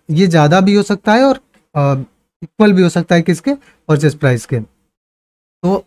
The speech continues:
अब ये देखिए कॉस्ट प्राइस हमको लगता है कि समझ में आ गया होगा। और फिर अगले टॉपिक पे देखते हैं, सेलिंग प्राइस किसे कहते हैं। सेलिंग प्राइस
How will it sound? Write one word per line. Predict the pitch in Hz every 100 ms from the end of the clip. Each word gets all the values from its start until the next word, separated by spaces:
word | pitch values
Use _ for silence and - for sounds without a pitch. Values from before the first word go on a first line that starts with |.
| 180
अब | 160
ये | 175
देखिए | 202 185 208 233 233 - _
कॉस्ट | - 170 170
प्राइस | 185 185 180 - - _ _ _
हमको | 160 185
लगता | 170 180
है | 185
कि | 185
समझ | 180 180
में | 180
आ | 175
गया | 175
होगा। | 180 220
और | 269 196
फिर | - 190
अगले | 156 185
टॉपिक | 185 170 160 170 151 -
पे | 170
देखते | 165 165
हैं, | 208
सेलिंग | 202 180 202
प्राइस | 196 185 175
किसे | 190 196
कहते | 190 185 202
हैं। | 240 - - _
सेलिंग | _ 185 214 262
प्राइस | 240 240 247 220